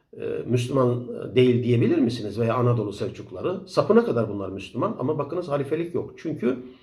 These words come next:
halife Arapların bulduğu bir yönetim biçimi. O yüzden de bu Osmanlı son döneminde bu köpürtüldüğü için ve buna dini statü verildiği için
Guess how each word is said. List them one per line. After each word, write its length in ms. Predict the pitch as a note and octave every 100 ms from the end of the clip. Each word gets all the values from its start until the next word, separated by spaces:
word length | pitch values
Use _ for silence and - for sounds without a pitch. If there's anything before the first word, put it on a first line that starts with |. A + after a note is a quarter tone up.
| - _ _
halife 340 | A2 D3+ A#3
Arapların 840 | - A#2+ D#3+ F3+ F#3+ A3 B3 - G#2
bulduğu 380 | A#2+ A2 G2+ G#2+
bir 80 |
yönetim 460 | G2+ G2+ G2+ G2 F#2
biçimi. 420 | F2 F2+ D2+ D2+ - _ _ _
O 120 | F3+ D4
yüzden 260 | A3 F3
de 100 | C#3
bu 60 | E3
Osmanlı 400 | E3 G3+ G3 F3
son 260 | F#3 G3+
döneminde 460 | F#3+ D#3+ D3+ C3+ C3+
bu 40 |
köpürtüldüğü 600 | C#3 D3 F#3+ - F3 C4 C#4
için 340 | - G#3+ -
ve 140 | D3+ -
buna 240 | A3 A#2+
dini 220 | C#3+ G#3
statü 420 | - D#3 C#3+ C3 B2+
verildiği 340 | F#3+ A3 A#3+
için 260 | - G#3